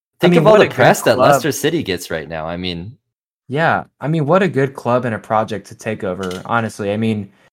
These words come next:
Speaker 2: I've, I'm so impressed with how their Leicester ran as a club. I mean, honestly, top to bottom, it's, it's just really impressive. And, uh, Brendan Rodgers both deserves a job at one of the big clubs, but at the same time, why would you leave?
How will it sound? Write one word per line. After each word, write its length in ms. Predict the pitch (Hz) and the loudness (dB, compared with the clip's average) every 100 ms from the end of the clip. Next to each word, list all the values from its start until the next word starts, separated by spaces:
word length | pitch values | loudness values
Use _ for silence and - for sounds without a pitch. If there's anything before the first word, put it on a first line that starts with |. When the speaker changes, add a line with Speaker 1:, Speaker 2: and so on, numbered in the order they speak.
| _ | _
Speaker 2:
I've, 260 | 98 135 135 | 2 2 2
I'm 220 | 120 135 | 0 0
so 260 | - 156 151 | 2 4 4
impressed 380 | 135 131 123 120 | 2 0 0 -2
with 100 | 113 | -2
how 280 | 117 110 | 0 2
their 340 | 104 110 110 - | 0 0 0 0
Leicester 420 | 120 117 120 104 | -2 -2 -4 -6
ran 280 | 101 107 101 | -4 -4 -6
as 120 | 98 | -10
a 40 | |
club. 400 | 98 110 90 80 - _ | -12 -6 -6 -6 -14 _
I 40 | 113 | -4
mean, 140 | 110 | 0
honestly, 420 | 110 101 95 95 | 0 0 -4 -10
top 260 | 95 113 113 | -2 -2 0
to 60 | 101 | 0
bottom, 400 | 107 101 95 98 | 2 2 0 -4
it's, 280 | 98 - - | -8 -10 -8
it's 200 | 104 - | -8 -8
just 160 | 113 | -6
really 200 | 127 113 | -2 0
impressive. 440 | 110 110 104 101 101 | 0 -4 -4 -6 -6
And, 200 | 104 110 - _ _ _ | -6 -10 -16 _ _ _
uh, 320 | 120 123 120 | 4 6 6
Brendan 320 | 117 127 139 123 | 4 4 4 4
Rodgers 440 | 120 123 135 123 | 6 4 2 0
both 300 | 117 120 120 | 0 0 0
deserves 540 | 120 110 113 113 117 | -6 -2 0 0 0
a 80 | 117 | -4
job 360 | 98 110 110 110 | -2 2 2 2
at 140 | 107 | -2
one 140 | 107 113 | -2 -4
of 80 | |
the 60 | 110 | -4
big 220 | 101 113 | -4 -4
clubs, 400 | 113 120 120 131 | -2 0 0 0
but 120 | 135 | -2
at 120 | 113 113 | -2 -2
the 80 | |
same 240 | 113 123 120 | -6 -4 -4
time, 340 | 120 131 123 | -4 -4 -2
why 160 | 107 135 | -2 -2
would 120 | 160 | -2
you 100 | 156 | -4
leave? 300 | 165 202 104 | -4 -4 -8